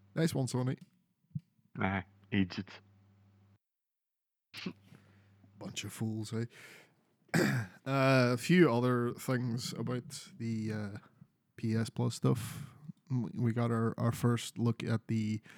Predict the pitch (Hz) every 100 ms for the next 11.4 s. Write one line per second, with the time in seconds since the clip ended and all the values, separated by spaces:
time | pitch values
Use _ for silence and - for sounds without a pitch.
0 | - - - - - - 127 131 151 -
1 | 135 135 123 104 117 117 120 120 120 120
2 | 117 120 - 127 123 135 135 147 - -
3 | 202 - - - - - - - - -
4 | 120 117 - - 113 50 120 - - -
5 | - - - 123 127 123 127 120 120 139
6 | - 123 120 143 135 127 117 - - -
7 | 113 113 131 120 120 113 110 104 - 151
8 | 147 127 120 120 120 120 123 160 156 _
9 | _ _ _ _ _ _ _ _ _ _
10 | _ _ - 156 151 120 135 120 101 90
11 | 69 71 65 53